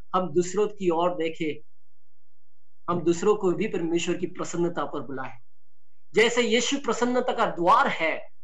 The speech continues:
उसमें प्रवेश करके हम प्रसन्नता पाते हैं, वैसे ही परमेश्वर ने अब हमें ठहराया है कि हम लोगों को परमेश्वर की प्रसन्नता में बुलाए, उस वर्ष की घोषणा करें, उस प्रसन्नता की घोषणा करें। हमारे रिश्तेदार, हमारे दोस्त,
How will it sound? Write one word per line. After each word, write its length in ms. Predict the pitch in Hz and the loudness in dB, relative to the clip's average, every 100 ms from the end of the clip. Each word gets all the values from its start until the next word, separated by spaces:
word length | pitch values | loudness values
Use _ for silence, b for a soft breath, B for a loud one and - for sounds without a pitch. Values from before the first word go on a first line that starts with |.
| - | -4
उसमें 320 | 208 220 247 240 | -2 0 0 2
प्रवेश 360 | 202 214 233 | 4 6 4
करके 260 | - 220 240 | 2 2 2
हम 160 | 202 | 0
प्रसन्नता 560 | 208 196 214 240 247 220 | -2 -2 0 2 2 2
पाते 360 | 208 190 - 247 | 2 2 4 2
हैं, 180 | 180 | 2
वैसे 320 | 175 214 - 277 | 0 0 0 -2
ही 60 | |
परमेश्वर 560 | 269 220 214 247 254 247 | -2 -2 2 2 2 0
ने 80 | 240 | 2
अब 220 | 202 - 170 | 0 0 0
हमें 240 | 208 349 | 2 2
ठहराया 520 | - 196 180 170 170 | 2 2 2 2 2
है 240 | 156 190 226 B B | 0 0 -2 B B
कि 80 | 208 | -2
हम 200 | 190 226 | 0 2
लोगों 320 | 208 226 277 | 6 6 6
को 100 | - | 0
परमेश्वर 460 | - 185 190 196 196 | -2 0 0 0 -2
की 120 | 196 | -4
प्रसन्नता 580 | 196 165 - 180 180 165 | -6 -6 -2 -2 -2 -4
में 140 | 151 | -4
बुलाए, 240 | 139 131 - - - - - - - | -6 -8 -8 -8 -8 -8 -8 -8 -6
उस 180 | 202 - | -4 -2
वर्ष 260 | 185 233 - | 0 0 0
की 180 | 233 - | -2 -2
घोषणा 400 | 170 180 - 190 | 0 0 0 0
करें, 320 | 185 147 143 - - - - | 0 -2 -6 -8 -8 -8 -4
उस 100 | - | -4
प्रसन्नता 580 | - 214 254 262 262 240 | -2 0 2 2 2 2
की 220 | 226 156 | 0 0
घोषणा 380 | 180 180 - 180 | 2 2 0 -2
करें। 200 | 175 156 | -2 -2
हमारे 320 | 202 226 214 | 0 4 4
रिश्तेदार, 760 | 196 196 - 214 208 185 147 - - - | 4 0 2 4 6 6 4 -4 -8 -2
हमारे 340 | 185 226 220 - 170 | 2 4 4 2 -2
दोस्त, 600 | - 214 233 180 - | 6 8 8 6 0